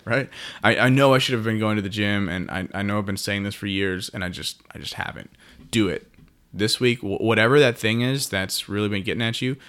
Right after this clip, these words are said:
don't make it a big thing. Don't start with, like, "I'm gonna go to the gym every day for two hours every day." Like, don't do that.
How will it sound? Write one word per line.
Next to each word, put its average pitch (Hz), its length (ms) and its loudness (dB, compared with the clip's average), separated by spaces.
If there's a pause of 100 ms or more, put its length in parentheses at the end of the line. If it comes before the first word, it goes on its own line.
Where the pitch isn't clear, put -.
(440)
don't 160 180 0
make 180 100 0
it 202 80 0
a 156 40 2
big 151 200 0
thing. - 280 -10 (440)
Don't 123 240 -2
start 123 320 0
with, 110 240 -2
like, 90 380 -6 (100)
"I'm 87 240 -2
gonna 101 320 -2 (540)
go 110 140 4
to 110 60 0
the 101 60 -2
gym 104 320 2
every 104 220 0
day 98 120 0
for 95 120 -6
two 98 200 -2
hours 92 240 0
every 85 200 -6
day." - 160 -10
Like, 117 180 -6 (260)
don't 117 260 0
do 92 140 -4
that. - 220 -10